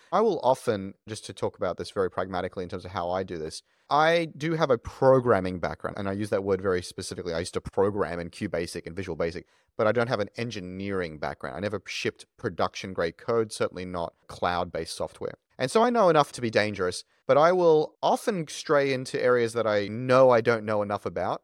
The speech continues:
but I'll hang a lantern on it, as they also say in movie and T V production. I will point out, "Hey guys, I'm way out of my depth now, but I'm making some stabs in the dark, and you're gonna have to help point me in the right direction." But isn't what we're talking about having this kind of table or this kind of service or this kind of message queue?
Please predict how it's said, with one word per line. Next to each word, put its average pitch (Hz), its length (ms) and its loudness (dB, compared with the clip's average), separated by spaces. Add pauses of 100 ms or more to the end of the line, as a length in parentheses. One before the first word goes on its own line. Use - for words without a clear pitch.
(120)
but 143 120 4
I'll 139 140 6
hang 156 220 2
a 139 60 0
lantern 120 420 0
on 95 80 -2
it, 92 80 0
as 92 100 0
they 104 140 2
also 110 260 -2
say 92 340 2
in 95 220 -8
movie 98 340 -6
and 87 100 -8
T 104 100 -8
V 90 140 -8
production. 90 400 -6
I 117 120 4
will 113 140 0
point 139 480 -4
out, 107 280 -2 (200)
"Hey 131 120 4
guys, 107 420 4
I'm 113 200 -2
way 120 260 8
out 117 140 6
of 110 60 2
my 104 120 0
depth - 360 0
now, 92 460 -4
but 113 140 4
I'm 107 200 2
making 110 320 -2
some 101 160 -10
stabs 104 560 0
in 95 80 -8
the 90 60 -8
dark, 85 460 -2
and 101 120 -10
you're 101 80 -4
gonna 101 160 -4
have 101 200 -6
to - 80 -8
help 98 300 -4
point - 240 -6
me 101 60 -8
in 95 80 -6
the 90 80 -6
right 87 200 -2
direction." 90 400 -6
But 87 160 -6 (280)
isn't 143 300 0
what 135 140 0
we're 120 100 2
talking 107 360 0
about 98 420 0
having 95 300 -4
this 107 180 -4
kind 95 220 -6
of 90 60 -6
table 90 380 -2
or 87 80 -4
this 101 140 -6
kind 98 220 -6
of 90 60 -6
service 85 380 -4
or 95 40 -8
this 101 160 -6
kind 98 200 -6
of 90 60 -8
message 87 320 -10
queue? - 260 -12